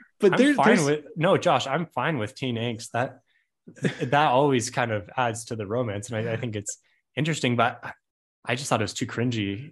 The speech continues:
Speaker 2: in, in this book.
Speaker 1: I, I don't know. I think that there's, like, a few chapters of, of him being, like, in the city where he's n-, also dealing with, like, taking on his vigilante, like, Night Angel status. I thought that that
Speaker 2: Yeah.
Speaker 1: was an interesting, like, oh, how is he gonna deal with this, like, compulsion to,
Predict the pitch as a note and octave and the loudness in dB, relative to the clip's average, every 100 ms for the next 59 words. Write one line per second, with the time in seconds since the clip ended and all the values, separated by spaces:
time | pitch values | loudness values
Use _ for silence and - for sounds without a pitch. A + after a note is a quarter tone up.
0 | - A2+ A2+ A2 G#2 A2 - A2+ - - | -8 -6 -6 -4 -4 -6 -8 -12 -12 -20
1 | _ _ - G#3+ G#3+ C4 D#4+ E4 F3 F3+ | _ _ -6 -4 2 4 6 4 4 2
2 | C#4+ D4 G#3+ A3 G#3 F#3 D#3 G#3 C4 G#3 | 0 -2 -2 0 0 -2 -2 -2 0 0
3 | F3+ G3 F#3 F#3 - - _ _ _ _ | 2 2 2 2 -4 -14 _ _ _ _
4 | _ - E3+ D3 - _ _ E3+ C3+ - | _ -2 2 2 0 _ _ -2 -2 2
5 | F3 D#3 D3+ D#3 D#3 C3 C3 B2 - A#3+ | 2 4 4 2 2 -2 -2 -4 0 2
6 | G#3+ F#3+ C3+ B2+ D#3 D3+ - D3+ C#3+ D#3+ | 4 4 4 2 -2 -8 -2 0 4 6
7 | C#3+ B2+ C#3+ C#3 B2 B2 - - _ - | 6 6 4 4 0 -4 -6 -20 _ -2
8 | B2+ - D#3 C#3 D3 B2+ A#2+ A#2+ B2+ C3 | 0 2 2 4 4 4 2 0 0 2
9 | A#2+ B2 C#3 C3+ C3 A#2+ C3 A#2 B2 C#3+ | 0 0 0 2 2 -2 -6 -6 -4 -2
10 | C3+ B2+ D3+ C3+ C3+ C3+ C3+ - - - | -2 0 2 2 2 0 -4 -10 -20 -4
11 | D#3 D#3+ C#3+ A#2+ B2 C3+ C3 C#3 C3 C#3+ | 2 2 2 2 4 4 4 0 -4 -6
12 | - - D3 B2 A2 - C#3+ C#3 C3+ C#3 | -6 -2 0 0 -4 -4 0 2 2 2
13 | C3+ C3 B2+ B2 - - _ _ D#3 D3+ | 0 0 -2 -4 -12 -20 _ _ 4 6
14 | C#3 C#3 - B2 - A#2+ - B2 B2 C3+ | 6 4 2 0 0 -2 0 0 0 -2
15 | B2 B2 B2 B2+ | 0 0 0 0